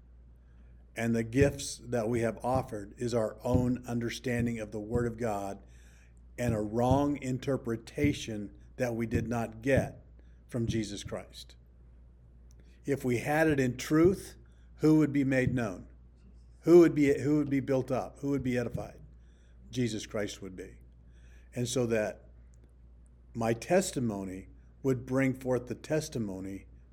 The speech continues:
of Jesus. And there would be no speech in me about myself. Is everybody with me? Because the more I know the truth,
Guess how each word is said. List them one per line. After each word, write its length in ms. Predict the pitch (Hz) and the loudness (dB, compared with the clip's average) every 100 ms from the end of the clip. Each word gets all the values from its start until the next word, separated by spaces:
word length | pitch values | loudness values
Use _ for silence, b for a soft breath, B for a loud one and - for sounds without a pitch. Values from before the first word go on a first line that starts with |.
| - | -20
of 160 | - 101 | -18 -10
Jesus. 640 | 104 113 101 - - - - - - - b b b b b - | -2 -2 -2 -12 -18 -20 -20 -20 -20 -20 b b b b b -6
And 320 | 117 107 101 | -4 -2 -2
there 160 | 120 113 | 0 0
would 160 | 113 | 0
be 140 | 113 113 | 0 0
no 280 | 120 139 | 2 2
speech 480 | 156 - 185 196 190 | 2 0 0 0 0
in 160 | 123 107 | -4 -4
me 340 | 104 98 98 - | -6 -8 -10 -12
about 320 | 113 104 101 104 | -8 -6 -6 -6
myself. 640 | 104 - 110 - - - - - - - - - - - | -10 -8 -8 -10 -18 -20 -20 -20 -20 -20 -20 -20 -16 -8
Is 140 | 107 | -4
everybody 340 | 113 113 117 113 | -2 0 0 0
with 220 | 123 139 | -2 -4
me? 200 | 170 160 - - - - - - - - - - - - - - - | -8 -8 -18 -20 -20 -20 -20 -20 -20 -20 -20 -20 -20 -20 -20 -20 -10
Because 380 | 131 127 135 120 | -4 2 2 2
the 100 | 123 | 0
more 360 | 117 123 151 185 | 0 4 4 4
I 80 | 202 | 4
know 200 | 196 208 | 4 4
the 100 | 208 | 4
truth, 600 | - 185 131 113 - | 4 4 4 0 -6